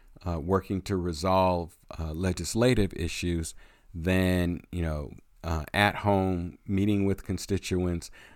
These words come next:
going on, you know, local radio and local T V or, or, you know, C N N or Newsmax or Fox or M S N B C or whatever.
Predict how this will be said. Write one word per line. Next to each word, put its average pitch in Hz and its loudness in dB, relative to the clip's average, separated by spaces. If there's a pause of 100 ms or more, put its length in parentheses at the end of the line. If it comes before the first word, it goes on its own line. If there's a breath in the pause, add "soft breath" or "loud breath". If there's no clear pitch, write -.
(100)
going 101 6
on, 92 2
you 87 -4
know, 76 -2
local 92 0
radio 90 4
and 87 0
local 87 0
T 92 -2
V 90 2
or, 82 -2
or, 85 0 (340)
you 85 -2
know, 71 -6 (120)
C 101 2
N 92 4
N 92 4
or 87 0
Newsmax 92 2
or 87 -4
Fox 90 -2
or 87 -6
M 85 -6
S 85 -8
N 90 -2
B 85 -4
C 87 -4
or 73 -4
whatever. 80 -2